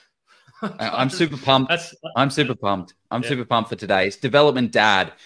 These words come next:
Speaker 2: Um, but Development Dad has some interesting, incredibly interesting story, and, uh, I'm keen to unfold it. But what we wanted to do today was something a little bit different in the beginning of the show, because we keep hearing a whole heap of stuff about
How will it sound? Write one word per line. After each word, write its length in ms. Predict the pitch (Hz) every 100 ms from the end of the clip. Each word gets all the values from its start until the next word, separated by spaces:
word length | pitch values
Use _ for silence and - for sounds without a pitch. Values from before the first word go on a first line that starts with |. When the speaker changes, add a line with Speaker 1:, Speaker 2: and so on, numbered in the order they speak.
| _ -
Speaker 2:
Um, 240 | 110 107
but 140 | 101 120
Development 420 | 127 151 135 123
Dad 200 | 120 113
has 180 | 110 107
some 240 | 104 101 -
interesting, 580 | 139 135 131 - 110 101
incredibly 540 | 95 - 120 113 107
interesting 420 | 101 104 - 98
story, 540 | - - 95 92 87 -
and, 420 | - 87 90 90
uh, 240 | 85 87
I'm 160 | 95 98
keen 280 | - 123 131
to 160 | 120 101
unfold 600 | 92 87 - 104 113 85
it. 200 | 85 - - -
But 320 | 156 151 -
what 140 | 160 240
we 100 | 349
wanted 260 | 320 226
to 60 | 190
do 280 | 185 160 151
today 720 | - 117 - 147 143 107 98
was 160 | 120 131
something 240 | 180 202
a 20 |
little 160 | 185 170
bit 160 | 151
different 360 | 110 139 139 120
in 160 | 139 131
the 160 | 123 107
beginning 340 | 113 143 131
of 100 | 113
the 60 | 104
show, 420 | - 110 98 98 - - -
because 440 | 156 156 165 147
we 140 | 131 160
keep 260 | 180 214
hearing 460 | 160 180 170 160 156 131
a 60 |
whole 220 | 120 160 202
heap 200 | 220 196
of 80 |
stuff 400 | - 127 123 - -
about 320 | 120 113 107